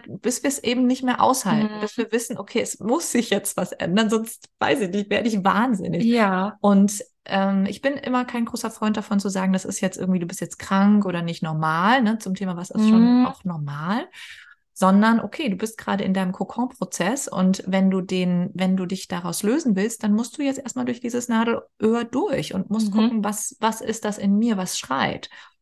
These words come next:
Speaker 1: dich dem zuwenden. Und dann, wenn du da durch bist, dann kannst du auch auf die nächste höhere Ebene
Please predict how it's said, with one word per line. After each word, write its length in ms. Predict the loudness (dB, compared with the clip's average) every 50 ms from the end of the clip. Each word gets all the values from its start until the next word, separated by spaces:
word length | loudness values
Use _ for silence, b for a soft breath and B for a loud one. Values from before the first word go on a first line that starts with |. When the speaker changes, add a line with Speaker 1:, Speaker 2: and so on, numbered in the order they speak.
| _ _ _ _ _ _ -4
Speaker 1:
dich 180 | -4 -4 0
dem 180 | 2 2 2 2
zuwenden. 840 | 2 0 0 0 0 0 -2 -2 -4 -4 -4 _ -6 -6 -4 -4
Und 300 | -2 0 0 0 0 -2 B B B B B B B _ _
dann, 400 | 0 0 4 4 2 2 2 -2 -8
wenn 260 | -6 -2 2 2 2
du 120 | 2 0 0
da 160 | -2 -4 -4
durch 340 | -2 -2 -2 -2 -2 -4 -6
bist, 320 | -6 -6 -6 -6 -6 -2
dann 300 | 0 2 4 4 2 2
kannst 280 | 0 0 0 0 0 -2
du 60 | -4
auch 80 | -2 -2
auf 160 | -4 -6 -2
die 80 | 0 0
nächste 680 | 2 2 0 -4 -8 -14 -6 -4 -2 0 0 0 0
höhere 340 | 0 -2 -2 -2 -4 -4 -6
Ebene 560 | -4 -4 -2 -2 -2 -2 -2 -4 -6 -6 -8